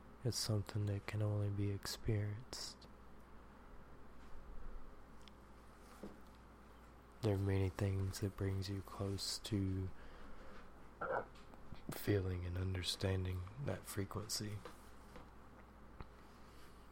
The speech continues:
One of my favorite references is <clears throat> a mother when she gives birth. For a woman is magical. She carries the seed of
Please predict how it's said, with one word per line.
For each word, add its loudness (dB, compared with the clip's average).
One 10
of 10
my 10
favorite 6
references 6
is 8
<clears throat> -2
a 12
mother 12
when 8
she 8
gives 8
birth. 6
For 10
a 10
woman 8
is 2
magical. 6
She 0
carries 0
the 0
seed 6
of 2